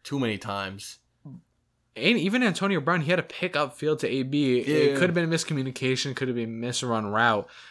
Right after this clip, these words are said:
Speaker 2: but he really just missed him five yards over the top and threw an interception. It seems like he's really trying to get A B that ball.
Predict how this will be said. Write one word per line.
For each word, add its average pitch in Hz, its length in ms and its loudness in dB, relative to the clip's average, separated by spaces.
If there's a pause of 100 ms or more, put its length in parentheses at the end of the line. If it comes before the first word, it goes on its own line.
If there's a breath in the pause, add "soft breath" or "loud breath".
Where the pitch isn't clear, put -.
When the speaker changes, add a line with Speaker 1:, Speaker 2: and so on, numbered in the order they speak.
(140 loud breath)
Speaker 2:
but 110 120 -2
he 156 160 2
really 131 540 2
just 117 240 -2
missed 120 420 -2
him 110 400 -6
five 113 560 0
yards 110 460 0
over 110 200 -2
the 101 120 -2
top 113 420 0
and 98 160 -8
threw 107 100 -2
an 104 60 -4
interception. 101 520 -4
It 104 120 -10
seems 131 220 -4
like 123 80 -2
he's 110 160 -4
really 120 260 0
trying 120 220 -4
to 107 60 -4
get 110 280 -4
A 110 120 -4
B 110 180 -4
that 101 240 -6
ball. 101 340 -4